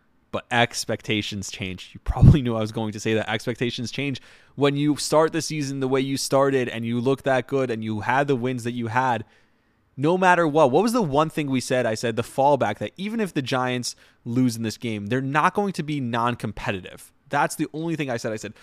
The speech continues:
"This defense, this run game, this head coach, they're not gonna be non-competitive." But it started from the word go. They were non-competitive in this game. And so with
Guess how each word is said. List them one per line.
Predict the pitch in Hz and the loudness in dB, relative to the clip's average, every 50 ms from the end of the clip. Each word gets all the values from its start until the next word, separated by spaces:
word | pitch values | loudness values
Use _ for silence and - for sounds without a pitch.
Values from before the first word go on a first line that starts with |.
| - - _ - | -20 -20 _ -4
"This | 135 170 185 - - | 0 0 0 0 0
defense, | 139 147 170 175 - 202 185 180 185 180 - - - | -4 -4 -4 -4 -2 -2 -2 -2 -2 -4 -6 -8 -10
this | - 165 151 175 - - | -8 -4 -4 -4 -4 -2
run | - 139 143 160 170 | -2 -2 -2 -2 -2
game, | 160 175 175 175 180 175 170 165 _ _ _ _ - | -2 -2 -2 -2 -2 -4 -6 -10 _ _ _ _ -4
this | 147 170 - | -4 -2 0
head | 190 170 147 - | 0 -2 -2 0
coach, | - 160 165 170 - - _ - _ | -2 -2 0 0 -2 -4 _ -14 _
they're | - 131 151 | 0 0 0
not | 156 160 151 156 - | 2 4 4 2 2
gonna | 160 156 | 0 -2
be | 143 143 143 | -2 -2 -2
non-competitive." | 131 131 127 127 123 - 117 104 - 120 110 104 92 76 80 - - _ _ _ _ _ _ | 0 0 0 0 -2 -2 -6 -4 -2 -4 -4 -4 -4 -8 -12 -14 -18 _ _ _ _ _ _
But | - 131 131 | -2 0 0
it | 127 | 0
started | - - - - 139 147 160 170 175 170 | -2 -2 2 4 4 6 6 4 2 2
from | - - 139 123 | 0 -2 -2 0
the | 123 117 | 2 0
word | 110 107 117 123 127 123 117 107 - | 2 2 2 2 2 2 0 -2 -2
go. | - 120 127 131 117 | 0 4 4 4 4
They | 107 104 104 104 | 4 2 0 0
were | 104 107 104 | 0 0 -2
non-competitive | 101 101 107 110 120 135 135 - - 104 104 - - - - 147 165 165 143 117 104 | -2 -4 -4 -4 -4 -4 -4 -6 -8 -10 -10 -12 -14 -10 -6 -4 -2 0 0 0 0
in | 104 98 98 | -2 -6 -8
this | 95 95 - - | -8 -12 -12 -12
game. | - 95 92 85 - 117 - _ _ _ _ _ _ _ _ _ _ - | -12 -14 -14 -14 -16 -20 -20 _ _ _ _ _ _ _ _ _ _ -6
And | - 143 139 | -4 -4 -2
so | 131 - 147 139 135 | -2 0 2 2 2
with | 135 131 131 | 2 0 -2